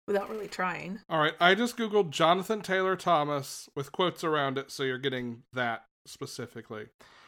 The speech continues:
Speaker 2: There are six hundred ninety-two thousand results on Google.
Speaker 1: But those include news stories or, like, mentions and not, like, websites dedicated to him. Like,
Speaker 2: Okay.
Speaker 1: fan sites.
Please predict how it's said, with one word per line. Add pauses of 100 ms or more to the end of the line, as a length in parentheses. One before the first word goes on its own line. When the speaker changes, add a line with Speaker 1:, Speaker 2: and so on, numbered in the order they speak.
(200)
Speaker 2:
There
are
six
hundred
ninety-two
thousand
results
on
Google. (1400)
Speaker 1:
But
those
include (160)
news
stories
or,
like,
mentions
and
not,
like, (640)
websites
dedicated (120)
to
him. (920)
Like, (120)
Speaker 2:
Okay.
Speaker 1:
fan
sites.